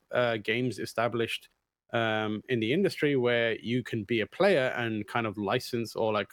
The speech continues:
create deals with other, um, uh, developers and, and partnership deals and have them make, you know, games based on your I P, so you have more of a cut of that pie. Like, I, the Squid Games game,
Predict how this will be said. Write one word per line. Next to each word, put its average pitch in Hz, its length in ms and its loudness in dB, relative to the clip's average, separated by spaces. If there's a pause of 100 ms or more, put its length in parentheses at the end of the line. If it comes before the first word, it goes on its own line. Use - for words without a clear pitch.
create 113 520 0
deals 120 360 0
with 110 180 -2
other, 110 420 0 (380)
um, 110 360 0 (220)
uh, 107 200 0
developers 107 680 0
and, 104 360 -4
and 107 240 -2 (260)
partnership 117 400 0
deals 113 240 0
and - 100 -4
have 131 300 0
them 131 260 4
make, 135 260 2 (340)
you 117 80 -2
know, 117 240 0 (200)
games 127 340 2
based 117 280 0
on 117 220 0
your 110 280 2
I 107 140 2
P, 180 320 2
so - 140 2
you 120 200 4
have 120 140 4
more 117 220 2
of 113 100 0
a 117 60 2
cut - 200 0
of 107 120 -2
that 113 200 0
pie. 127 300 2 (420)
Like, 127 220 2
I, 131 220 4 (140)
the 131 100 6
Squid 120 360 2
Games 120 380 2
game, 113 560 0